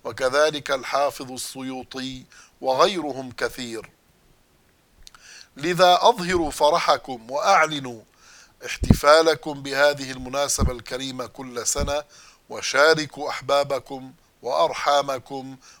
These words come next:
وجيرانكم في الأعمال الخيرية، حتى يعم الخير ويزداد الناس محبة واقتداء لرسول الله صلى الله عليه وسلم.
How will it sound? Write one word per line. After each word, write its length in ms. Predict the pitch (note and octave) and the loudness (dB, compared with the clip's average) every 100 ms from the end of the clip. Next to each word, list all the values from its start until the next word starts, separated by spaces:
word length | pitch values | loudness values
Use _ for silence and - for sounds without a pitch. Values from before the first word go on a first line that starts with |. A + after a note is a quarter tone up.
| _ | _
وجيرانكم 1200 | G#2+ G#2 B2 B2 B2+ D#3 E3 D#3 - D3+ C#3+ C#3 _ - _ | -16 -12 -10 -4 4 4 4 0 -4 -10 -12 -16 _ -20 _
في 100 | C#3 | -8
الأعمال 560 | C3+ A#2+ C3 E3+ F#3+ F3 | -2 0 2 4 4 4
الخيرية، 880 | D#3 D#3 D#3 D3+ E3 C#3 C3 A2+ - _ _ _ - | -2 -2 -2 -2 -4 -4 -2 -2 -6 _ _ _ -4
حتى 680 | C#3+ C#3+ _ C#3 C3 B2+ B2 | -4 -4 _ -2 -2 -2 -4
يعم 380 | A#2 D3+ D3 | -6 -6 -6
الخير 720 | C3+ A#2 - C3 B2+ C3 B2+ - _ - _ B2 | -6 -6 -2 -2 -2 -8 -12 -14 _ -20 _ -4
ويزداد 760 | B2 B2 A2+ A2+ C3+ C3+ B2+ | -2 -2 -4 -2 0 0 -2
الناس 720 | B2+ B2 B2+ B2+ A#2+ - - - - _ - | -12 -10 -6 -4 -4 -6 -8 -14 -20 _ -12
محبة 720 | - E3+ E3+ C#3 C#3 - B2+ | -4 -2 -2 -2 -4 -2 -6
واقتداء 920 | B2 E3 - - C#3+ C3+ C3 A#2+ A#2 A2+ A2 - - _ _ _ _ | -2 -2 -2 -8 -4 -2 -2 -4 -6 -10 -20 -20 -20 _ _ _ _
لرسول 600 | B2 B2 A#2 A2+ C#3+ C3+ | -8 -6 -4 -6 -8 -10
الله 460 | A#2+ A#2 B2 G#2+ A2 | -14 -8 -8 -8 -8
صلى 440 | - E3 D#3+ C3+ | -4 -4 -4 -8
الله 540 | A#2+ A#2+ B2 A2 G#2+ G2+ | -10 -8 -8 -8 -10 -14
عليه 420 | G#2 A2+ G#2+ G#2 | -14 -16 -18 -18
وسلم. 600 | A2 A2+ G#2+ G2+ F#2+ F2 | -12 -10 -10 -14 -18 -20